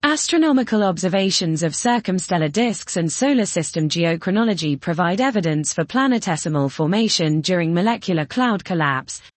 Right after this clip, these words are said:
much earlier than previously estimated. Here, we present distinct observational evidence from white dwarf planetary systems for planetesimal formation occurring during the first few hundred thousand years after cloud collapse in exoplanetary systems.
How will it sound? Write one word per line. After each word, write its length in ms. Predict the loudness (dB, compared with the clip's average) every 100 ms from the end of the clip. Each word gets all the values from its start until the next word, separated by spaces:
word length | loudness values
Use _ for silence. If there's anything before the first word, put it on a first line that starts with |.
| -2
much 300 | 0 2 2
earlier 340 | 2 2 0
than 160 | 0 -2
previously 640 | 0 0 2 -2 0 0
estimated. 760 | -2 -2 -2 -2 -2 -4 -6 -10 -18 _ _ _ _ _ _
Here, 500 | -4 0 4 4 2 -2 0
we 200 | 0 2
present 500 | 0 2 0 0 0
distinct 540 | -2 2 2 2 2
observational 760 | 0 0 2 2 2 0 2
evidence 500 | 2 2 0 0 -2
from 240 | -2 0 2
white 320 | 2 0 -2
dwarf 380 | -2 0 0 -2
planetary 560 | 0 2 0 0 -2
systems 560 | 0 -2 -2 -2 -2 -2
for 100 | -4
planetesimal 840 | 0 0 2 0 -2 -2 0 0 0
formation 680 | 0 2 2 0 0 0
occurring 460 | 0 0 2 2 2
during 320 | 2 2 0
the 100 | -2
first 400 | 0 0 0 -4
few 220 | 0 2
hundred 360 | 2 0 0 -2
thousand 400 | 0 0 0 0
years 360 | 0 0 0 0
after 300 | -2 -4 -4
cloud 380 | -2 0 0
collapse 500 | -2 0 0 -2 -2
in 100 | -2 -2
exoplanetary 920 | -4 -2 -2 0 0 -2 -2 -2 -2
systems. 720 | -2 -4 -4 -4 -4 -6 -10